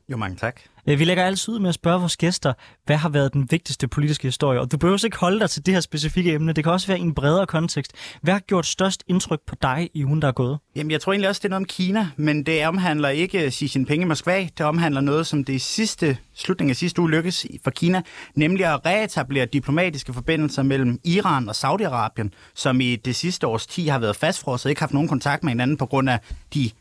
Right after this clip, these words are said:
Speaker 1: konflikter, der er i Mellemøsten mellem sunnimuslimerne og shia-muslimerne. Og jeg synes, at nu har der været ret meget fokus på, hvad der er sket med Xi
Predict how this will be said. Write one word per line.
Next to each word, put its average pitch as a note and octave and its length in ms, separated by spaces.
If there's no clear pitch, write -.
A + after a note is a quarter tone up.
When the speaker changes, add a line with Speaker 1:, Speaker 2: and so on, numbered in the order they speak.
Speaker 1:
konflikter, C#3+ 440
der A#2+ 60
er B2 80
i B2+ 40
Mellemøsten C3 440
mellem B2 160
sunnimuslimerne B2 760
og F#2+ 60
shia-muslimerne. A2 680
Og C#3+ 140
jeg D#3+ 100
synes, G#3+ 380
at C#3 180
nu D#3 60
har E3 60
der D3+ 100
været C3 160
ret B2 180
meget C3+ 200
fokus D3+ 420
på, C3+ 200
hvad A#2 120
der G2+ 80
er G2+ 100
sket B2+ 420
med G2 300
Xi G#2+ 260